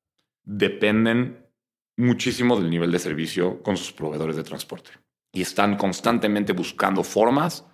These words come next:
de generar mayor lealtad y de incentivarlos a dar mejor servicio y que les tengan más camiones dedicados o disponibles. Y no hay mejor manera que pagándoles rápido. Entonces,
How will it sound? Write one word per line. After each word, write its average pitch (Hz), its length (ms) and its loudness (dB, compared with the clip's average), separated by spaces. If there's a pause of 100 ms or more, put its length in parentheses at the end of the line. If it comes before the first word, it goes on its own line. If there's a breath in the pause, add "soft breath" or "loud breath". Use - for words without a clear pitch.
(520 soft breath)
de 90 120 -2
generar 90 360 2
mayor 85 260 0
lealtad 85 580 0
y 95 80 0
de 87 60 2
incentivarlos 87 1000 2 (160)
a 82 80 -2
dar 82 160 4
mejor 80 260 0
servicio 82 600 0 (360 loud breath)
y - 80 -10
que 85 100 0
les 78 180 0
tengan 80 240 2
más 76 160 0
camiones 78 720 0 (320)
dedicados 71 560 -2 (380 loud breath)
o 78 160 0
disponibles. 76 680 -2 (640 soft breath)
Y 90 300 2
no 98 280 4
hay 127 180 2 (120)
mejor 87 260 2
manera 90 520 -2 (560)
que - 100 2
pagándoles 92 460 2
rápido. - 400 -4 (540)
Entonces, 87 640 0